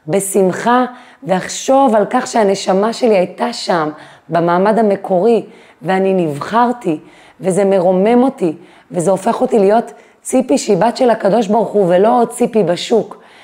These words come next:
לא עוד אחת. זה מה שמייחד אותנו. ואז אנחנו נחגוג את החג ממקום אחר לגמרי,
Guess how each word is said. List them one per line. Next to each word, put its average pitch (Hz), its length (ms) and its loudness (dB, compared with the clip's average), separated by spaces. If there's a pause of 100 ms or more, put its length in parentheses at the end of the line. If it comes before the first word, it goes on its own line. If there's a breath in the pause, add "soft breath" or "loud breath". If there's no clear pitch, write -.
(160 loud breath)
לא 240 280 2
עוד 220 160 2
אחת. - 440 -4 (280 soft breath)
זה 208 220 -2
מה 233 120 0
שמייחד 226 540 0
אותנו. 165 420 -2 (440 loud breath)
ואז 220 400 0
אנחנו 185 280 0
נחגוג 170 360 0
את 220 140 -2
החג 202 380 -2 (480 loud breath)
ממקום 170 420 0
אחר 202 320 -2
לגמרי, 180 520 -2